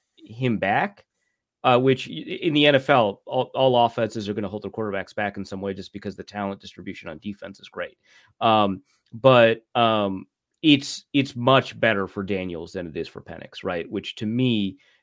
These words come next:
signals a ceiling in a way that I think we don't traditionally use the term, but, like,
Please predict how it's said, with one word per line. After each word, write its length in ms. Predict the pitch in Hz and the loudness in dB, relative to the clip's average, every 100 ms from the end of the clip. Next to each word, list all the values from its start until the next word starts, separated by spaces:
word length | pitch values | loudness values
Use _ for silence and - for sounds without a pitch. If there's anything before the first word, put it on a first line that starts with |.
| _ | _
signals 500 | - 117 104 101 85 | -4 -4 -2 -4 -4
a 40 | |
ceiling 540 | 85 - 104 87 82 - | -8 -6 -4 -4 -8 -10
in 100 | 101 | -8
a 80 | 92 | -6
way 240 | 92 90 | -4 -4
that 180 | 90 87 | -4 -6
I 60 | 85 | -8
think 240 | 107 92 | -8 -8
we 80 | 95 | -6
don't 220 | 90 90 | -8 -10
traditionally 460 | - 92 - 95 87 | -10 -10 -10 -10 -8
use 200 | 92 85 | -8 -10
the 80 | |
term, 400 | 82 95 104 139 135 _ _ _ | -10 -6 -6 -6 -12 _ _ _
but, 200 | 110 107 | -2 0
like, 400 | 110 101 92 - | 0 0 -2 -10